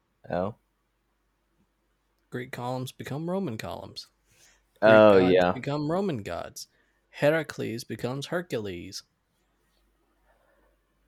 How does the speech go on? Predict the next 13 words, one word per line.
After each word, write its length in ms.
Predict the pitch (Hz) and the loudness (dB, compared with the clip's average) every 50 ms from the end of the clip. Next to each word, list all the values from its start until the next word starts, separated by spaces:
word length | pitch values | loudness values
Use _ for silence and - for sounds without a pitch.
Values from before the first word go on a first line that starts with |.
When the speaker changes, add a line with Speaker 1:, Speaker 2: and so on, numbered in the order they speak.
| _ _ _ _ _ _ _ _ _ _ _ _ _ _ _ _ _ _ _ _ _ _ _ _ _ _ _ _ _ _ _ _ _ _ _ _ _ _ _ _ _ _ _ _ _ _ _ _ _ - - | _ _ _ _ _ _ _ _ _ _ _ _ _ _ _ _ _ _ _ _ _ _ _ _ _ _ _ _ _ _ _ _ _ _ _ _ _ _ _ _ _ _ _ _ _ _ _ _ _ -20 -16
Speaker 2:
It, 180 | - - 131 160 | -10 -8 -6 -6
Speaker 1:
Um, 340 | - - - 104 104 101 104 | -4 -4 -4 -4 -4 -4 -2
Speaker 2:
all 160 | 151 185 202 | -2 -2 -2
the 160 | 196 190 170 | -2 -4 -4
great 540 | 147 143 - - 147 143 139 139 139 _ - | -4 -6 -6 -2 0 0 0 -2 -4 _ -14
Greek 340 | - 139 127 123 123 131 - | -10 -8 -8 -8 -8 -12 -14
things 480 | - - 117 113 113 110 110 107 104 - | -10 -8 -8 -6 -6 -8 -8 -10 -10 -10
ended 240 | 113 110 104 104 104 | -8 -8 -8 -6 -6
up 140 | 107 101 - | -8 -8 -8
becoming 420 | 107 101 - 110 101 98 98 95 101 | -12 -10 -10 -10 -10 -10 -10 -12 -12
Roman. 360 | 104 98 98 95 95 95 98 _ _ _ _ _ _ _ _ _ _ _ _ _ _ _ _ - | -12 -12 -12 -12 -14 -14 -16 _ _ _ _ _ _ _ _ _ _ _ _ _ _ _ _ -18
Speaker 1:
was 280 | - - - 80 - | -14 -12 -12 -10 -8
it, 220 | 82 78 - - | -8 -10 -10 -10